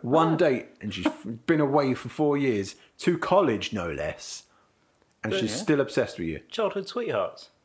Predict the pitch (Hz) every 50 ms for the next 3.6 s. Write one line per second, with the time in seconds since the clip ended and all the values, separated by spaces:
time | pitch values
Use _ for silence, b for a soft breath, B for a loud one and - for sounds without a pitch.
0 | _ _ - - 403 403 392 403 440 415 - - - - 226 226 220 208 190 -
1 | 185 175 - - - 170 165 151 127 110 117 120 113 98 82 - - - - -
2 | - - _ _ _ _ _ _ _ _ _ _ _ _ _ 277 320 415 453 453
3 | 453 381 247 139 117 - - - 151 160 226 262